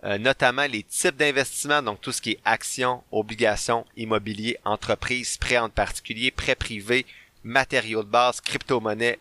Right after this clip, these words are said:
ainsi de suite. Aujourd'hui, je veux juste définir actions et obligations dans cet épisode-ci, mais si vous voulez aller plus loin, allez écouter les épisodes seize et dix-sept.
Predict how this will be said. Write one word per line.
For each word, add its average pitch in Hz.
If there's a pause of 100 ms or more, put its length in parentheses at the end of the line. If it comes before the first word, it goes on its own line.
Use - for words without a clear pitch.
ainsi 110
de -
suite. 143 (840)
Aujourd'hui, 135
je 127
veux 117
juste 131
définir 123 (100)
actions 135 (220)
et 135
obligations 117 (300)
dans 127
cet 113
épisode-ci, 110
mais 120
si -
vous 127
voulez 117
aller 107
plus -
loin, 131 (420)
allez 113
écouter -
les 107
épisodes 98
seize 110
et 90
dix-sept. -